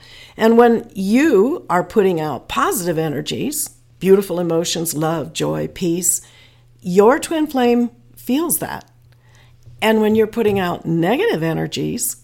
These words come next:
and negative emotions, your twin flame also feels that and can be burdened by it. So there is that inner connection always, just not always united, either on the physical or completely on the spiritual level.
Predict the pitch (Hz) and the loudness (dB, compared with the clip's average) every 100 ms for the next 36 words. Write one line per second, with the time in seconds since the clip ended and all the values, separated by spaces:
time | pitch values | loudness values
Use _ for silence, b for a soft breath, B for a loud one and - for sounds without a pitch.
0 | _ 156 160 277 269 160 160 156 156 185 | _ -6 -4 -4 -4 -4 -4 -4 -6 -6
1 | 185 - - _ 202 277 277 233 226 226 | -6 -8 -12 _ -6 -6 -4 -4 -4 -4
2 | 214 - _ 196 262 - 165 165 175 165 | -6 -6 _ -4 -2 -4 -6 -4 -4 -4
3 | 170 160 156 175 196 165 160 165 175 170 | -6 -6 -6 -8 -8 -8 -6 -6 -4 -6
4 | 151 156 160 - - B B B - - | -8 -8 -8 -10 -14 B B B -4 2
5 | 226 220 - 208 208 - 214 269 269 - | 4 4 4 2 2 2 4 4 2 0
6 | 196 185 - - 208 214 214 208 220 196 | 0 0 -4 -4 -2 0 -2 -4 -4 -2
7 | 165 - - 165 - 180 247 240 143 131 | -4 -4 -6 -6 -6 -4 -2 -2 -4 -6
8 | 156 - b b b b 165 196 190 - | -4 -6 b b b b -4 0 2 0
9 | 196 185 190 - 175 175 170 170 165 165 | 0 -2 -4 -4 -4 -2 -2 -2 -2 -4
10 | - - _ - 170 170 170 165 165 139 | -6 -16 _ -4 0 0 0 -2 -2 -4
11 | 160 160 147 156 151 208 202 220 208 175 | -4 -6 -4 -6 -4 -2 -2 -4 -4 -4
12 | 185 202 202 226 202 185 160 160 143 147 | -4 -4 -4 -8 -6 -6 -4 -4 -4 -6
13 | - 151 135 - 110 117 139 131 90 - | -6 -6 -6 -8 -12 -8 -8 -8 -12 -14